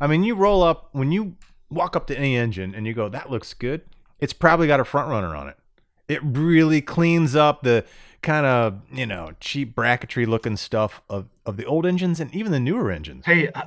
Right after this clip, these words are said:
Speaker 2: look, man, uh, you could be a, a, a very hard leaning religious person. You see a front runner set up, it might make you curse. It's, uh,
Speaker 1: Mm-hmm.
Speaker 2: it, it really does. Most of us,
Speaker 1: Damn.
Speaker 2: it makes us, exactly. It,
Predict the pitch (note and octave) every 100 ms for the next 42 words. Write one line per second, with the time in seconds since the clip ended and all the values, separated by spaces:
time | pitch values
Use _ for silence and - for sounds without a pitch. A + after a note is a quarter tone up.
0 | - C#3 F#3 D3 D#3 D#3+ D3+ D#3 - _
1 | _ - D3+ G3+ E3 D#3+ E3+ C#3 B2+ -
2 | C3 A#2+ G#2+ - _ _ _ - C3 D#3
3 | D#3+ D3 D#3+ E3+ E3+ F3 E3+ D3 D#3 E3+
4 | E3 D#3 F#3+ F#3+ D#3+ C#3 E3 E3+ D3+ D#3+
5 | F3+ F3+ D#3+ D3+ C#3+ C#3+ D3 C#3+ E3+ D#3+
6 | E3 F#3 D#3 E3 C#3 F3+ F3+ G#2+ - _
7 | _ _ _ _ C#3+ D3+ D3+ D#3+ C#3+ C3+
8 | C3+ B2 D3+ E3 C3+ D3+ F#3 E3+ F3+ D3+
9 | F#3 G#3+ F#3+ D#3 C#3+ - - D#3 A#3+ G4
10 | A4 A4 G4+ D#4+ D#3 - F#3 E3+ D3+ C#3
11 | E3 G3 E3+ C3+ D3+ F#3+